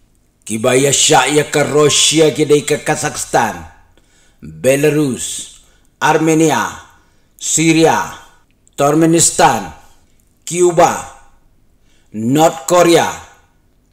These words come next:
Kyrgyzstan, bat Tajikistan.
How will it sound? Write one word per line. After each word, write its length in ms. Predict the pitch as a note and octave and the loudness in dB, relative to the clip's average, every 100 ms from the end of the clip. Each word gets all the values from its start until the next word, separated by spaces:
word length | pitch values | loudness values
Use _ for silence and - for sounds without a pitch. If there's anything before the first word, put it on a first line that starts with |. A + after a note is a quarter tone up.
| _ _ | _ _
Kyrgyzstan, 800 | - D#3 D3+ F#3 - G3 E3+ B2+ F#2 - - _ _ _ _ | -2 -2 0 -2 0 2 2 2 -6 -16 -20 _ _ _ _
bat 560 | - D2+ A#2 - - _ _ _ | -16 -6 -6 -6 -18 _ _ _
Tajikistan. 1000 | C#3 D#3 F3+ E3+ E3 A#2+ - C3+ A2+ F#2+ | -4 -2 -2 -2 -2 -2 0 0 0 -10